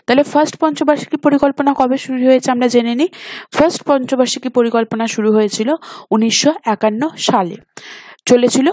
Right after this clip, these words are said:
উনিশশো ছাপ্পান্ন সাল পর্যন্ত। দেখো, একান্ন থেকে ছাপ্পান্ন, পাঁচ বছর বলে এটার নাম পঞ্চবার্ষিকী পরিকল্পনা। তাহলে এই প্রশ্নের সঠিক উত্তর অপশন এ, উনিশশো একান্ন সাল।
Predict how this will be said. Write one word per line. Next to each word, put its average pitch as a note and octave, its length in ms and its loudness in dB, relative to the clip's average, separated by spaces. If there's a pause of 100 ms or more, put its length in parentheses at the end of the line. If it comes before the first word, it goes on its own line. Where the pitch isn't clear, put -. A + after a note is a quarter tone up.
উনিশশো A3+ 340 -2
ছাপ্পান্ন G#3+ 500 -2
সাল G3 420 -4
পর্যন্ত। F3+ 420 -6
দেখো, G#3 300 -4
একান্ন G#3+ 420 -4
থেকে A#3+ 220 -4
ছাপ্পান্ন, A#3 420 -2
পাঁচ G3+ 380 -4
বছর A3 240 -2
বলে B3+ 240 -2 (360)
এটার A3+ 240 0
নাম A3 240 -2 (100)
পঞ্চবার্ষিকী F#3+ 680 -2
পরিকল্পনা। F3+ 680 -4 (320)
তাহলে A#3+ 200 2
এই C4 140 -2
প্রশ্নের C4 360 0
সঠিক B3+ 340 -6
উত্তর F#4 320 -2 (340)
অপশন G#3+ 440 -2
এ, B3+ 180 0 (400)
উনিশশো G3+ 380 0
একান্ন F#3+ 380 -6
সাল। - 220 -8